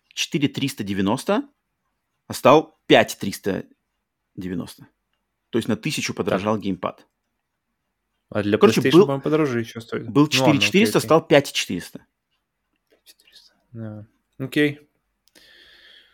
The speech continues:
Speaker 1: Жёстко.
Speaker 2: Пора зарабатывать больше.
Speaker 1: Элитный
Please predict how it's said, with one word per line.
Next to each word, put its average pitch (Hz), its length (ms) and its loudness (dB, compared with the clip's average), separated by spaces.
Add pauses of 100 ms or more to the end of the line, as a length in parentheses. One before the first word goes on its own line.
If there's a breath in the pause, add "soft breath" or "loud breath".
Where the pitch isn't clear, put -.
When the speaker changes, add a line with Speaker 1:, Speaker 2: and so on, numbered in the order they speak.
(720 soft breath)
Speaker 1:
Жёстко. 101 460 -4
Speaker 2:
Пора 127 160 6
зарабатывать 123 600 2
больше. 123 440 0 (1040 loud breath)
Speaker 1:
Элитный 165 800 2